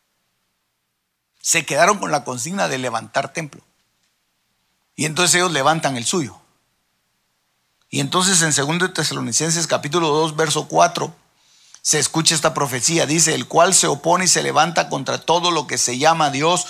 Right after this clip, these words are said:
o es objeto de culto, tanto que se sienta en el templo de Dios como Dios, haciéndose pasar por Dios". Entonces se va a levantar. Ellos le llaman el tercer templo, pero para nosotros sería el templo número cinco,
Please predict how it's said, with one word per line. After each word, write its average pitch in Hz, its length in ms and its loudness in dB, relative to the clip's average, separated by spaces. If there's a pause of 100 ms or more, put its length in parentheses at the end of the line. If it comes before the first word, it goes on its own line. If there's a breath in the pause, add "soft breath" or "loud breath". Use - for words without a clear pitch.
(160 loud breath)
o 139 180 -2
es 175 220 4
objeto 156 500 -2
de 127 180 -4
culto, 190 520 2 (260 loud breath)
tanto 190 460 4
que 165 120 2
se 139 200 6
sienta 180 640 2
en 175 100 -2
el 131 160 -4
templo 170 640 -2
de 127 220 -4
Dios 156 640 0
como 277 640 6
Dios, 180 500 0 (240 loud breath)
haciéndose 160 800 0
pasar 139 640 -2
por 123 240 -8
Dios". 139 320 -8 (240 loud breath)
Entonces 147 480 -4
se - 280 0
va 127 140 4
a 151 40 4
levantar. 160 880 2 (360 loud breath)
Ellos 180 240 2
le 170 120 2
llaman 170 320 2
el 151 180 -2
tercer 139 520 -2
templo, 202 540 2
pero 131 280 -4
para 131 200 0
nosotros 156 540 -4
sería 151 360 0
el 156 160 -4
templo 170 460 -4
número 160 520 -4
cinco, 190 800 -2